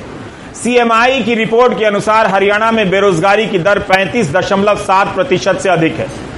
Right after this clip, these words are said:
सरल हिंदी में भयावह है। भारत के एक औद्योगिक और समृद्ध माने जाने वाले राज्य में बेरोजगारी की दर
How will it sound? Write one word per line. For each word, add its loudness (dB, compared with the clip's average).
सरल 0
हिंदी 2
में 0
भयावह 4
है। -10
भारत 0
के 2
एक 4
औद्योगिक 2
और 4
समृद्ध 0
माने 0
जाने 0
वाले 2
राज्य 2
में 0
बेरोजगारी 4
की -2
दर 2